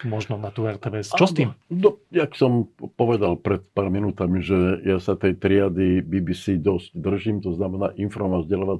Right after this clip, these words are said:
Speaker 2: zabávať, to naznačuje aj ako taký môj vzťah, e, do istej miery aj k tomu, že si myslím, že R T V S má, e, byť na tomto trhu preto, aby aj o dvadsať rokov ostalo niečo, aby, aby si ľudia, keď o dvadsať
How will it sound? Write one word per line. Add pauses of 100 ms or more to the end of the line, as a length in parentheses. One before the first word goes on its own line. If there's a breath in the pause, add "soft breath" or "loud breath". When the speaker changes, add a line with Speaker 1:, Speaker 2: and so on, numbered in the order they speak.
Speaker 2:
zabávať,
to
naznačuje
aj (240)
ako (280)
taký
môj
vzťah,
e, (1400 loud breath)
do
istej
miery (120)
aj
k
tomu,
že
si
myslím,
že
R
T
V (160)
S
má, (320)
e, (520 soft breath)
byť
na
tomto
trhu
preto,
aby
aj
o
dvadsať
rokov
ostalo
niečo, (160)
aby,
aby
si
ľudia,
keď
o
dvadsať